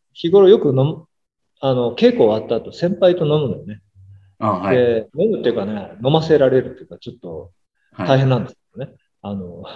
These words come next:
Speaker 1: うちらは朝早く起きて掃除しなきゃいけないからさ。
Speaker 2: はい。
Speaker 1: で、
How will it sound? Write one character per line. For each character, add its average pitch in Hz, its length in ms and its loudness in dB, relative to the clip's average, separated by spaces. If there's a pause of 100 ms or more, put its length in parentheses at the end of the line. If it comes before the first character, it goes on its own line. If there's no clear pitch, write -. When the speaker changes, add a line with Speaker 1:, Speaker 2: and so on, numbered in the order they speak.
(260)
Speaker 1:
う 131 80 -6
ち 160 120 4
ら 147 140 8
は 123 160 4
朝 147 160 0
早 131 200 2
く 135 160 -4
起 - 100 -14
き - 20 -20
て - 60 -18
掃 - 140 -4
除 123 60 -2
し - 140 -8
な 131 60 -6
き 127 80 -10
ゃ - 20 -12
い 90 40 -16
け 98 100 -14
な 92 60 -10
い 85 60 -18
か - 120 -20
ら 87 60 -20
さ。 78 200 -20 (640)
Speaker 2:
は - 140 -12
い。 - 140 -20
Speaker 1:
で、 98 300 -10